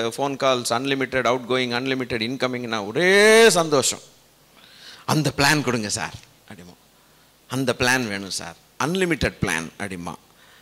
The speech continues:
அன்லிமிட்டெட்னு சொல்லி ரகசியமா எவ்வளோ கரப்பானோ எவனுக்கு தெரியாது, கரப்பாம்பூச்சிகள். நமக்கு வெளியில பார்த்தா தான் அன்லிமிட்டெட்னு தோணுனோன்னு நம்ம கபக்குன்னு பாஞ்சிருவோம். Business டெக்னிக்ஸ் எல்லாம் நிறைய இருக்குது.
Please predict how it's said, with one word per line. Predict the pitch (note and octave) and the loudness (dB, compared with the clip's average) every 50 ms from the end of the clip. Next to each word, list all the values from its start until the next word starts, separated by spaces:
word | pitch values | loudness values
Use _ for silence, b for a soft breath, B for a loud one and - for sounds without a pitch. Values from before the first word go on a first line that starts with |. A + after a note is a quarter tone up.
| b b b b b _ - A#2 | b b b b b _ -14 -10
அன்லிமிட்டெட்னு | A2 A2+ B2 B2 B2+ B2+ C#3 C#3+ C#3 D3 B2+ | -6 -4 -4 -2 -2 -2 -2 -4 -4 -2 -2
சொல்லி | D3+ D3+ D3+ D#3+ D#3+ C#3+ C3+ - - - _ _ _ _ _ - | -2 0 0 -2 -2 -4 -6 -12 -18 -20 _ _ _ _ _ -10
ரகசியமா | G2+ G#2 A#2+ D3 - D3 D#3+ E3 E3+ E3 | -6 -2 -2 0 0 0 0 0 0 2
எவ்வளோ | E3 E3 E3+ E3 | 2 4 4 2
கரப்பானோ | D#3+ D3+ D3+ D#3 D#3 - D#3 D#3 D#3+ D3+ C#3 | 2 4 2 2 2 2 2 2 2 2 2
எவனுக்கு | C#3 D3+ C#3+ C3 | 0 -2 -4 -4
தெரியாது, | A#2+ B2+ A#2+ C3 B2+ A#2+ G#2+ F#2+ | -4 -2 0 0 0 0 0 -2
கரப்பாம்பூச்சிகள். | A2 A2+ A#2 B2 B2 A#2 A2+ G#2+ G#2+ F#2+ F2+ D2 - - _ _ _ _ b b b b b b b b b b b b b - | -2 -2 -2 -4 -4 -4 -6 -6 -6 -8 -10 -12 -14 -18 _ _ _ _ b b b b b b b b b b b b b -10
நமக்கு | A2+ B2 C#3+ D#3 C3 B2 A#2+ C#3 E3 | -6 -4 -4 -2 -2 0 2 4 6
வெளியில | G3+ A3+ A3 G#3+ - | 6 6 6 6 6
பார்த்தா | F#3 F3+ - G3 F#3 | 4 4 4 4 4
தான் | F#3 F#3+ E3+ D#3+ | 4 4 2 4
அன்லிமிட்டெட்னு | F3 F#3 F#3 F3+ F3 - F3+ F3 F3+ E3+ D3+ - | 4 4 4 4 4 2 2 2 0 -2 -2 0
தோணுனோன்னு | E3+ E3+ E3+ E3+ F3 F3 F3 | 2 2 2 2 2 0 2
நம்ம | E3+ D#3 D#3 D3 C3+ - | 0 0 -2 -2 -4 -4
கபக்குன்னு | - D3 D#3 F3 - - - F3+ D#3 A#2+ | -4 -2 -2 -2 -4 -4 -2 -2 0 0
பாஞ்சிருவோம். | C#3+ C#3+ D#3+ E3 D3 D#3 C#3+ C3 A#2+ G#2 - - G#2+ | 0 0 0 -2 -4 -4 -4 -4 -4 -6 -8 -10 -8
Business | G#2 A#2+ B2+ C#3+ D#3+ D3+ - - D3 | -8 -6 -4 -2 -2 -2 -2 -4 -6
டெக்னிக்ஸ் | - D#3 D#3 C#3 - | -6 -6 -6 -4 -2
எல்லாம் | D3+ D3+ D3+ D3 | -2 -2 -2 -2
நிறைய | C#3 C3+ C#3 D3 D3+ D#3 D3+ C#3 | -2 -4 -4 -2 0 2 2 0
இருக்குது. | C#3 C3+ D#3 D3+ C#3+ B2+ G#2 | 0 -4 -4 -4 -2 -4 -4